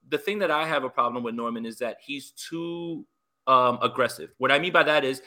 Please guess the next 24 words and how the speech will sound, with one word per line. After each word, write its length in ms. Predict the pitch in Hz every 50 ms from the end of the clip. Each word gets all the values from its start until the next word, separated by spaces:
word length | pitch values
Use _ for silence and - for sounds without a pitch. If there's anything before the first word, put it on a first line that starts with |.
| - - -
he's 200 | - 185 165 -
gonna 180 | 196 214 233
take 260 | 226 - 220 202 208 -
that 140 | 185 170 -
chance, 400 | - - 196 190 143 120 - -
and 180 | - 156 156 160
there's 160 | 165 165 160
gonna 180 | - 202 226 240
be 100 | 220 208
a 40 | 196
fifty-fifty 500 | - 240 240 - 254 - 240 - - 196
chance 260 | - - 180 180 175
that 80 | 156
he's 120 | 147 147 135
gonna 160 | 139 135 127
knock 300 | 123 127 156 175 190 -
the 80 | - 139
ball 240 | 143 147 147 156
out 220 | 196 208 190 170 170 - - - _ -
or 400 | 240 240 226 220 202 202 - - - -
either 180 | 165 160 151 139
miss 200 | 143 170 180 -
the 80 | 143
tackle 420 | 135 - 165 156 156 - 156 156